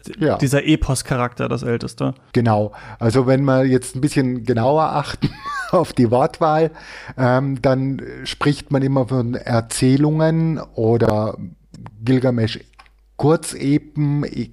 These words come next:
Speaker 1: kleinen Epen.
Speaker 2: Mhm.
Speaker 1: Aber wichtig ist immer die, der Zusatz, dass die auch in sumerischer Sprache sind.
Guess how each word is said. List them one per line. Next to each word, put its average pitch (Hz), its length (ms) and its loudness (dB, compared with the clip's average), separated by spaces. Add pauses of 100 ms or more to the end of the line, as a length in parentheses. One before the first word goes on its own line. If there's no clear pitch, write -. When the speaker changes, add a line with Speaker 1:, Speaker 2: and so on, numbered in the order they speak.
(120)
Speaker 1:
kleinen 139 380 2
Epen. 135 360 0 (100)
Speaker 2:
Mhm. 131 300 2
Speaker 1:
Aber 131 280 2
wichtig 156 280 -2
ist 151 120 0
immer 143 160 2
die, 135 180 2
der 131 200 2
Zusatz, 135 520 -2
dass 117 180 -2
die 131 100 0
auch 120 100 0
in 120 100 -2
sumerischer 110 580 2
Sprache 101 560 -10
sind. 101 340 -12